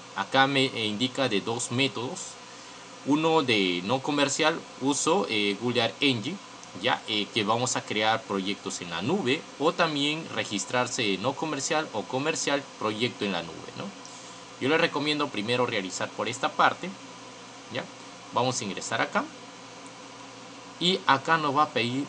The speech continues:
registrarnos, ¿ya? Nuestro correo electrónico ya va a estar acá porque hemos iniciado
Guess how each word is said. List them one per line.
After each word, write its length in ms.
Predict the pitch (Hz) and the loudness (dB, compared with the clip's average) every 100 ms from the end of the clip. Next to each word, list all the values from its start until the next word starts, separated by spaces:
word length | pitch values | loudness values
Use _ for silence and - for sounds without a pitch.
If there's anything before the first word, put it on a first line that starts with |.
| - 120 | -8 -10
registrarnos, 1120 | 113 139 143 147 127 - 107 87 - - - - | 0 2 2 2 -2 0 2 2 0 -10 -10 -8
¿ya? 120 | 143 131 - - - - - - - - - - - - - - - 117 | -8 -10 -14 -16 -16 -16 -16 -16 -16 -16 -16 -16 -16 -14 -14 -14 -12 -2
Nuestro 300 | 131 143 127 | 0 0 2
correo 260 | 131 196 | 4 4
electrónico 540 | 202 143 156 165 139 123 | 4 2 4 2 4 4
ya 140 | 117 | 6
va 80 | 107 | 4
a 20 | |
estar 180 | - 98 | 2 0
acá 280 | 98 - 196 | 2 2 2
porque 320 | 120 - 117 | 0 -2 0
hemos 400 | 127 127 127 - | 2 2 0 -4
iniciado 840 | 113 104 98 - 135 139 135 131 | -4 0 0 2 6 8 8 6